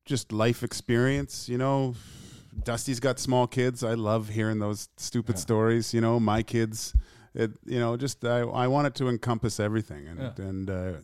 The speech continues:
Speaker 1: if we can get some, like, Belzy, salt of the earth guy, I love this guy. If we can get him on a few times and just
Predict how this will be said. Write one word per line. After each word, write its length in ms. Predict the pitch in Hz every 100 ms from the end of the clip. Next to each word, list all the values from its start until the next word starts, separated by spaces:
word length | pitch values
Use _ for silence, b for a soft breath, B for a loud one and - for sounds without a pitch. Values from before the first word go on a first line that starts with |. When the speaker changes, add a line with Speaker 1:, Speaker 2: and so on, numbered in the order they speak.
| _ _
Speaker 1:
if 180 | 107 -
we 80 | 107
can 180 | 107 107
get 260 | 113 -
some, 480 | - 113 113 110 107 b b b b 104
like, 140 | 101
Belzy, 480 | 104 110 104 110 113 _ - - _ _ -
salt 340 | - 117 107
of 60 | 110
the 140 | 107
earth 200 | 107 104
guy, 240 | - 107 107
I 40 |
love 240 | 107 104 98
this 180 | 101 -
guy. 160 | 101
If 180 | 101 98
we 80 | 104
can 140 | 104
get 160 | 101 98
him 160 | 110 107
on 180 | 104 110
a 60 |
few 200 | - 110
times 440 | - 104 107 113 107
and 100 | 98
just 400 | 98 - -